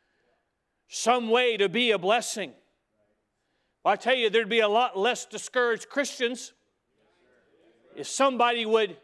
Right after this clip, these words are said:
become an addict to minister to the saints. Now, I'm for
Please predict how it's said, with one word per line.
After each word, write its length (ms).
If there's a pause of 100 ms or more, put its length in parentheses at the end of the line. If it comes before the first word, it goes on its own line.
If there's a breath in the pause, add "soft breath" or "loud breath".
(420)
become 320
an 80
addict 560 (960)
to 100
minister 520
to 200
the 120
saints. 680 (1600)
Now, 180
I'm 200
for 600